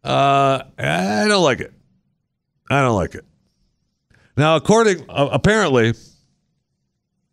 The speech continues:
see, this all started because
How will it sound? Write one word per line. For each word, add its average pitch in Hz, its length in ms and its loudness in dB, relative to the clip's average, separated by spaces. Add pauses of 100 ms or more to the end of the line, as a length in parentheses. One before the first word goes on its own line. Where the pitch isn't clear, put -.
(1300)
see, 165 140 2
this 160 180 2
all 185 160 2
started 117 420 0
because 101 580 2